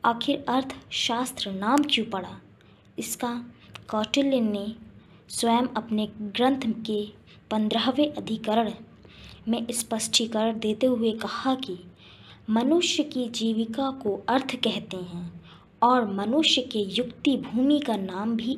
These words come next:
अर्थ है, इसीलिए इस भूमि को प्राप्त करने और उसकी रक्षा करने के उपाय का निरूपण करने वाले शास्त्र को अर्थशास्त्र कहते हैं। यह ग्रंथ पन्द्रह अधिकरणों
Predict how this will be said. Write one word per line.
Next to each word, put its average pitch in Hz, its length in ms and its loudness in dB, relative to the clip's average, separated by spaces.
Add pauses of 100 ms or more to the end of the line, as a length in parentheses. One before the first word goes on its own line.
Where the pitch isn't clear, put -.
अर्थ 190 260 -8
है, 185 120 -14 (540)
इसीलिए 247 520 4 (120)
इस 233 280 -6
भूमि 247 360 0
को 226 160 -4
प्राप्त 247 580 -6
करने 214 300 0
और 208 260 0
उसकी - 440 -6
रक्षा 202 380 -2
करने 208 380 -2
के 220 200 -4
उपाय 202 360 -4
का 196 200 -8 (720)
निरूपण 247 520 4
करने 220 420 0
वाले 202 400 -2
शास्त्र 233 500 0
को 190 220 -12 (340)
अर्थशास्त्र - 880 -2
कहते 190 280 -12
हैं। 185 260 -14 (1040)
यह 247 180 6
ग्रंथ 294 640 6 (800)
पन्द्रह 294 520 6 (440)
अधिकरणों 233 800 0